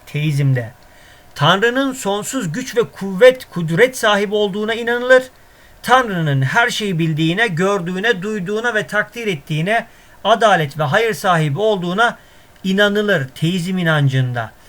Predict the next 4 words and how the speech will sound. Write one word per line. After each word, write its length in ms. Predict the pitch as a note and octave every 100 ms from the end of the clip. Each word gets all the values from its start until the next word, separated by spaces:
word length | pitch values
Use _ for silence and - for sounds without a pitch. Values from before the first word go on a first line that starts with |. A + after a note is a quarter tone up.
| - -
Baktığın 380 | D3+ C#3+ B3 C4
zaman 340 | B3 A3+ F3+
bizim 340 | F#3+ F3+ B3 A3 -
İslamiyet'te 1000 | C#3 G3 G#3 G#3+ A#3+ A#3+ - A#3 A#3+